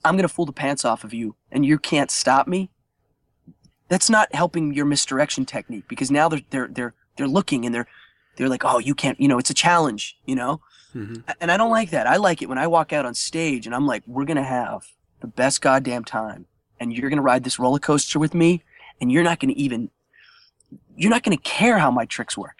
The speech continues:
Speaker 1: It doesn't even matter anymore." That's the goal. And I think my appearance is a huge part of that. Um, it shuts them down. It's like, it's like they, I walk out and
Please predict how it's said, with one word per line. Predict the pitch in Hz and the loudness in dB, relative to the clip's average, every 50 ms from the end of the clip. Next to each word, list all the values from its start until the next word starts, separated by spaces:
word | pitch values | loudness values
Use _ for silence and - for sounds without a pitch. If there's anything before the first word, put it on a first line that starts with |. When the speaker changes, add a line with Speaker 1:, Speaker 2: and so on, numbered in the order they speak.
| - - | -12 -8
Speaker 1:
It | - - | -2 0
doesn't | 214 180 190 208 | 2 4 4 4
even | 175 151 147 | 4 4 4
matter | 143 143 143 147 139 131 113 | 4 6 4 4 4 2 -2
anymore." | 104 104 98 92 - - - - | -2 -6 -8 -10 -12 -14 -10 -2
That's | - 160 180 - - | 0 0 2 2 0
the | - 139 | -4 -2
goal. | 127 135 113 101 87 85 | 0 0 0 0 -2 -2
And | 120 131 | 0 0
I | 147 | 0
think | - - 208 214 185 - _ _ - - | 2 2 0 0 -2 -4 _ _ -18 -6
my | - - 147 | 0 0 0
appearance | 143 - - 170 165 151 139 - - - - | 0 0 0 2 2 2 2 0 -4 -8 -6
is | 127 123 - - _ _ _ _ _ _ _ _ _ - | -6 -6 -6 -8 _ _ _ _ _ _ _ _ _ -16
a | - | -16
huge | 131 131 - - - 190 180 - - | -14 -14 -10 -4 0 0 0 0 -2
part | - - 131 127 123 | -2 0 0 0 0
of | 123 113 | -4 -8
that. | 110 95 98 - _ _ _ _ _ _ _ _ _ _ _ _ _ _ _ - - | -12 -12 -12 -14 _ _ _ _ _ _ _ _ _ _ _ _ _ _ _ -10 -4
Um, | 127 127 123 120 123 127 | -2 0 0 0 -2 -4
it | 135 - | -4 -2
shuts | - - 180 180 - - | 0 2 2 2 0 0
them | - 180 156 | 0 0 2
down. | 143 143 160 165 143 117 98 | 2 4 4 4 2 0 -2
It's | 101 107 - - | -6 -10 -8 -4
like, | 123 120 120 113 - - _ _ _ _ _ _ _ _ _ _ _ _ _ _ | -2 -2 -2 -4 -8 -18 _ _ _ _ _ _ _ _ _ _ _ _ _ _
it's | - - - - | -12 -8 -4 -4
like | 131 127 - | -4 -2 -2
they, | - 135 131 - - | 0 -2 0 0 2
I | 123 131 | 0 2
walk | 127 131 135 - - - | 4 4 4 4 4 2
out | 156 147 147 156 180 185 _ - | 2 4 4 4 4 2 _ -8
and | 131 127 123 127 127 127 123 117 | -8 -8 -6 -6 -6 -6 -6 -8